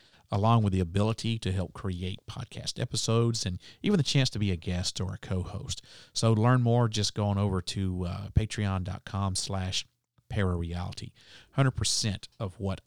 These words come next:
I make from Patreon will go back into producing this podcast. I don't keep a penny. I wanna keep producing quality content for you, and, uh, everything that I make from my merchandise sales and from Patreon goes back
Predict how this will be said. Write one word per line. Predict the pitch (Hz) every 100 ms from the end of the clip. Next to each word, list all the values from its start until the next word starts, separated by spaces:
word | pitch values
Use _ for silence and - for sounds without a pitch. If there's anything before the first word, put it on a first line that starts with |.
| -
I | 101 98
make | 98 95 87
from | - - 92 90
Patreon | - 107 - 101 98 98
will | 87 117
go | 120 110
back | 95 95
into | 98 90
producing | - 92 98 92 92 95 - _ _
this | 107
podcast. | - - 98 - - -
I | 104
don't | 95 101
keep | - 110
a | -
penny. | - 113 113 110 - - -
I | 101
wanna | 92 92
keep | -
producing | - 92 92 - 92 90 - _ -
quality | 104 95 87
content | 104 101 98 101 -
for | 101
you, | 95 95 95 _ _ _ -
and, | 98 90 92
uh, | 92 - - -
everything | 113 107 110
that | 95
I | 95
make | 98 101 101
from | - 107 98 92 - -
my | 92
merchandise | 92 123 - 123 110 113 110 - - _
sales | - 110 110 107 107 -
and | 113 110
from | 101 95
Patreon | 101 - 95 92 90
goes | 90
back | 90 95